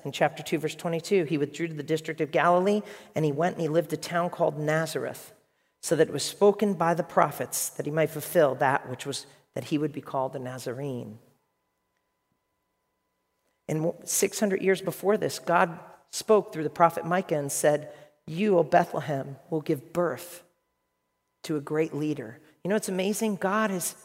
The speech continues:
not only got dreams for our lives, but they're actually the best plans. And they're usually planned out before any one of your days ever came to be.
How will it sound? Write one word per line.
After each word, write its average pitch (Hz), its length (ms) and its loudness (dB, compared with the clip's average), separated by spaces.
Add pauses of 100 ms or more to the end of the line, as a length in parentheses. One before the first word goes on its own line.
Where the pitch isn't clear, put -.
(140)
not 185 220 0
only 196 220 2
got 156 280 -6
dreams 175 380 -2
for 175 140 2
our 147 80 4
lives, 143 340 0
but 160 160 -4
they're 190 180 0
actually 170 400 -4
the 151 260 -4
best 151 360 -8
plans. 160 420 -6 (260)
And 170 80 -2
they're 170 80 2
usually 185 440 0
planned 190 480 -4
out 196 280 0 (280)
before - 420 -2
any 208 240 -2
one 190 260 -2
of 165 120 -2
your 175 160 -4
days 160 400 -2
ever 151 180 -6
came 147 300 -8
to 147 100 -12
be. 117 380 -12